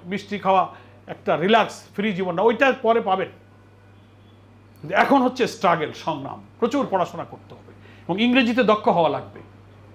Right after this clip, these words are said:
আমরা তো আদালতে দেখি, উকিল হিসেবে না দেখি, আসামি হিসেবে তো আদালতে এসে দেখি আর্গুমেন্টগুলো।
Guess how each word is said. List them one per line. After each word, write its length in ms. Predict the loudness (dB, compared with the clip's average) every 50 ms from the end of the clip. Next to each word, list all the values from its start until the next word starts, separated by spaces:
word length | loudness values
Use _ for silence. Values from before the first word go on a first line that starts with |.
| -20 -20 -20 -20 -20 -20 -20 -20 -20 -20 -20 -16 -10
আমরা 180 | -4 -4 -2 0
তো 100 | 2 2
আদালতে 380 | 4 4 4 2 2 0 -2
দেখি, 360 | -2 -2 -4 -4 -4 -10 -10 -12 -18 -20 -20 -20 -20 -20 -20 -20 -20 -20 -18 -8 -6
উকিল 240 | -4 -2 0 0 0
হিসেবে 260 | 2 2 4 4 4
না 140 | 6 6 4
দেখি, 200 | 4 2 2 4
আসামি 300 | 2 4 2 2 2 4
হিসেবে 240 | 2 2 2 2 4
তো 80 | 4
আদালতে 380 | 4 4 4 4 2 2 2 0
এসে 160 | 0 0 0
দেখি 240 | -2 -2 0 4 4
আর্গুমেন্টগুলো। 600 | 4 4 2 -2 -4 -6 -8 -8 -10 -12 -12 -14